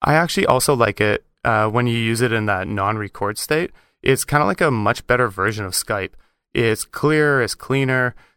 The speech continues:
There's, like, zero setup. You just send a fresh link whenever. So in this way, we can chat with our guests before hitting record as a way to kinda warm them up a bit and go over the show's format, which I know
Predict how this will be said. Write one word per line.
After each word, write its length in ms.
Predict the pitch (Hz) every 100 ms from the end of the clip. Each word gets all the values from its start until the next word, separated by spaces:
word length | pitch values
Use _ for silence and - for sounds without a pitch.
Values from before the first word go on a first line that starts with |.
| -
There's, 420 | 123 113 110 107 -
like, 200 | 117 98
zero 380 | 107 107 131 131
setup. 560 | - - 104 85 85 - _ _ -
You 80 | 107
just 240 | 120 -
send 220 | - 127
a 60 | 131
fresh 320 | - 110 -
link 240 | 110 110
whenever. 460 | 104 101 95 95 85 _ _ _ -
So 280 | - 131
in 140 | 131 135
this 200 | 156 -
way, 200 | 123 110
we 160 | 110
can 120 | 113 117
chat 300 | - 117 -
with 120 | 117
our 100 | 104
guests 260 | 101 113
before 300 | - 107 113
hitting 180 | 104 -
record 460 | 104 92 107 143 175 - _ -
as 120 | 135
a 60 |
way 140 | 127 127
to 80 | 120
kinda 320 | 127 120 98
warm 280 | 95 113 107
them 100 | 101
up 160 | 107
a 60 | 117
bit 240 | 143 147 - _ -
and 120 | 120
go 160 | 120 120
over 160 | 110 113
the 160 | 104
show's 300 | 95 113 104
format, 480 | - 107 98 87 -
which 200 | 101 -
I 80 | 107
know 320 | 104 101 101